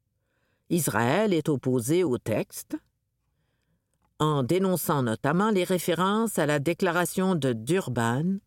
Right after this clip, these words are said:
ainsi que les dispositions relatives au transfert de technologie. Plusieurs pays conservateurs ont, eux, contesté les références au genre ou aux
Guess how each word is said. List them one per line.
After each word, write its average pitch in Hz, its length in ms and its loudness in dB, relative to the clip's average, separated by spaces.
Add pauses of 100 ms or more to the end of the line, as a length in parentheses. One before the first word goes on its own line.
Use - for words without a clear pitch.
(460)
ainsi 202 680 -2
que 170 380 0
les 151 180 2
dispositions 165 760 0
relatives 185 880 -2 (100)
au 147 140 2
transfert 180 680 -2
de 156 80 2 (120)
technologie. 165 800 -2 (880)
Plusieurs 131 380 -2
pays 175 380 -2
conservateurs 120 840 -4
ont, 117 220 -4 (420)
eux, 151 280 -2 (160)
contesté 170 760 0
les 196 160 0
références 143 640 0
au 123 100 2
genre 139 580 -2 (800)
ou 170 280 2
aux 220 40 0